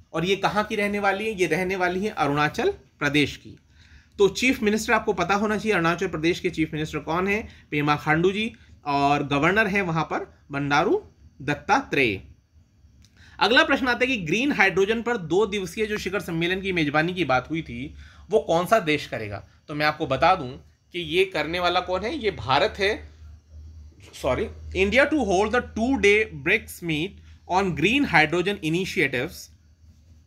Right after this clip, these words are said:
India is set to host a two-day summit on green hydrogen initiative starting June twenty-two involving the brics nation। देखिए आज से शुरू हुआ है लेकिन कल कंक्लूजन आएगा तो बहुत अच्छे से डिटेल कल ही कर पाएंगे इसको। बाकी देख लेते हैं,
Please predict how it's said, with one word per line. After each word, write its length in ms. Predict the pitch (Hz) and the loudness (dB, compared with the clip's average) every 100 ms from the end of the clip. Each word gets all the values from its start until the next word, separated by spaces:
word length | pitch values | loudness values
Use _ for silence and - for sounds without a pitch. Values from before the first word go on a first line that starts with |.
| _ _ - - - 180 | _ _ -20 -20 0 2
India 260 | 202 240 269 | 4 4 2
is 100 | - | 2
set 180 | 196 - | 0 2
to 80 | 214 | 0
host 340 | 180 202 202 | 4 4 2
a 60 | 226 - | -2 -2
two-day 280 | 196 220 214 220 | -4 2 2 2
summit 340 | 165 170 196 - | -2 -2 -2 -2
on 180 | 175 139 | -2 0
green 240 | 151 196 190 | 0 0 -2
hydrogen 460 | 156 139 151 165 | -4 0 0 -2
initiative 560 | 147 151 151 151 156 160 | -2 -4 -2 -2 -2 -2
starting 380 | - 139 175 214 - - - 135 | 0 0 0 -4 -8 -20 -18 -2
June 240 | 160 214 | 0 0
twenty-two 540 | 185 170 170 214 220 220 | 2 0 2 -2 0 0
involving 460 | 175 156 165 185 214 | 2 2 2 2 -2
the 100 | 208 | -2
brics 340 | 147 170 - - | 0 -2 -2 -10
nation। 380 | 151 139 139 110 | -6 -4 -6 -8
देखिए 260 | 135 160 170 | -6 0 4
आज 140 | 143 | 4
से 120 | - | 2
शुरू 180 | 190 170 | -4 -2
हुआ 80 | 180 | -2
है 80 | 233 - _ | -4 -12 _
लेकिन 240 | 156 180 226 | -6 -4 -6
कल 280 | - 185 240 | -2 -2 0
कंक्लूजन 540 | 226 208 202 202 208 | -4 -4 -2 0 0
आएगा 180 | 208 233 | 0 0
तो 80 | 214 | -2
बहुत 300 | 165 202 214 | -2 -2 -2
अच्छे 280 | - - | -4 -2
से 100 | 214 | 0
डिटेल 320 | 202 - 185 208 | 2 2 2 0
कल 160 | 156 | 0
ही 100 | 180 | 0
कर 120 | 170 | 0
पाएंगे 280 | 131 110 110 | -2 -4 -4
इसको। 300 | 110 - 113 - _ _ - | -6 -6 -10 -12 _ _ -2
बाकी 300 | 147 156 208 | 0 2 2
देख 220 | 165 202 | 4 4
लेते 220 | 220 202 | 2 2
हैं, 260 | 208 233 | -2 -4